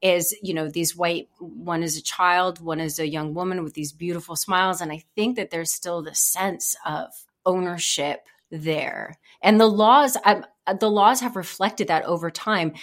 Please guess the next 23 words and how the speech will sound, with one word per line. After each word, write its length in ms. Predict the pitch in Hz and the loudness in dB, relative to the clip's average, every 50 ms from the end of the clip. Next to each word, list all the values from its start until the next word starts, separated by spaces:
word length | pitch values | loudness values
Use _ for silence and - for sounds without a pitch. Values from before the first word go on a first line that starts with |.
| - - _ | -18 -20 _
If 160 | - - 185 196 | -6 -4 0 0
you 160 | 208 196 - - | 0 0 0 0
injure 400 | 190 208 240 254 247 247 214 190 | 2 4 4 4 4 2 2 2
a 140 | 180 180 | 0 0
white 300 | 175 170 170 165 165 - | 0 0 2 2 0 0
woman, 680 | - 170 196 240 254 226 170 147 147 151 165 208 240 247 - _ _ _ - | -2 -2 0 2 2 2 2 0 -2 -2 -4 -4 -6 -8 -12 _ _ _ -6
the 100 | - - | -6 -6
punishment 720 | - - - 240 262 285 269 - - 202 180 170 165 160 | -4 -2 0 2 2 2 0 0 -2 0 0 -2 -2 -2
historically 760 | 170 185 165 - - 196 190 240 254 240 240 - 170 156 151 | -6 -4 -4 -4 -2 0 0 2 2 0 0 -2 -2 -2 -2
has 240 | 160 165 170 151 151 | -2 -4 -6 -6 -4
been 240 | _ 185 175 170 160 | _ -2 -2 0 -2
higher 600 | 156 - - - 170 190 233 214 165 - - - | -6 -8 2 4 6 6 6 6 2 -2 -4 -6
and 260 | - - 160 156 - | -4 -6 -6 -6 -2
far 220 | - 180 185 208 226 | 0 2 4 4 4
more 240 | 214 185 170 165 | 2 2 0 0
grave 560 | 147 - 165 160 175 196 180 160 165 160 165 _ _ _ - | -2 -2 -2 0 0 2 2 0 0 -2 -6 _ _ _ -2
than 160 | 185 175 170 | 0 0 2
a 60 | 165 | 0
woman 360 | 165 165 170 170 170 165 160 | 0 0 0 0 0 0 0
of 140 | 156 160 - | -2 -4 -8
color 560 | - - 196 185 180 160 - - 135 120 - - - | -4 0 0 2 2 0 -2 -4 -6 -8 -10 -6 -4
is 200 | 180 160 - - - | -4 -4 -4 -6 -4
injured. 480 | 156 151 156 139 135 - - - - | -6 -4 -4 -6 -8 -10 -16 -18 -20